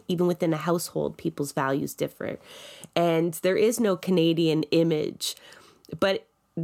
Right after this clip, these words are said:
this monarchy, that it reinforces all of this garbage, right? And it doesn't have to be that way. So we don't have to be asking people to swear allegiance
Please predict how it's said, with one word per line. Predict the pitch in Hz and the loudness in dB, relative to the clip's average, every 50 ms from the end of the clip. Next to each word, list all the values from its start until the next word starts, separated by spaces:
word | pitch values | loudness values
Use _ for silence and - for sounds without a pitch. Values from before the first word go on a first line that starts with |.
| 160 - - | -8 -6 0
this | - 202 214 - 196 | 2 2 2 2 2
monarchy, | 196 190 233 294 359 370 294 214 - - 190 190 | 0 2 2 2 2 2 2 0 0 0 0 0
that | 165 175 175 175 - _ - - | 2 2 0 -2 -4 _ -12 -6
it | - - 214 - - | 0 0 0 0 0
reinforces | 185 214 233 269 294 277 220 - - - - 196 170 208 247 311 - - 311 269 208 - | 0 2 4 4 4 4 2 0 -6 -6 -4 -2 0 0 0 0 -2 -2 -2 -2 0 0
all | - 175 175 175 175 | 0 0 0 2 0
of | 175 165 - | -2 -2 -2
this | - 170 165 - | -4 -4 -4 -2
garbage, | - 170 160 160 156 - - - - - - - - _ _ _ _ _ _ _ _ _ _ _ _ _ _ - - - | -2 0 0 0 0 -2 -2 -4 -4 -4 -6 -8 -10 _ _ _ _ _ _ _ _ _ _ _ _ _ _ -20 -12 -4
right? | 160 180 180 208 208 - | -2 -2 0 0 0 2
And | 208 240 | 2 2
it | 220 220 | 2 2
doesn't | 220 220 262 254 330 302 - - - | 0 -2 -2 0 -2 -4 -4 -6 -8
have | - - 180 190 262 - | -4 -2 -2 -2 -2 -4
to | - 240 | -6 -4
be | 196 190 190 | -2 0 0
that | 170 170 160 - - | 0 0 0 0 0
way. | 170 160 156 | 0 0 0
So | 156 - 196 | 0 0 0
we | 185 202 | -2 0
don't | 175 214 226 294 - - | 2 2 0 0 -2 -2
have | - 208 185 220 - - | -2 -2 -2 -2 -4 -6
to | 214 | -6
be | 185 196 180 | -4 -4 -2
asking | - 160 151 170 165 - - 175 170 165 | 0 0 0 -2 -4 -6 -4 -4 -4 -4
people | - - 160 - - 156 | -4 -8 -8 -4 -6 -6
to | 156 - 160 | -4 -2 -2
swear | - - - - 160 170 165 170 170 - - | -2 -2 -2 -2 0 0 2 2 0 0 0
allegiance | 160 151 147 147 165 165 170 160 - 143 90 - - - - - - - - | 0 0 0 2 2 2 2 0 0 -2 -2 -4 -6 -10 -8 -6 -6 -6 -6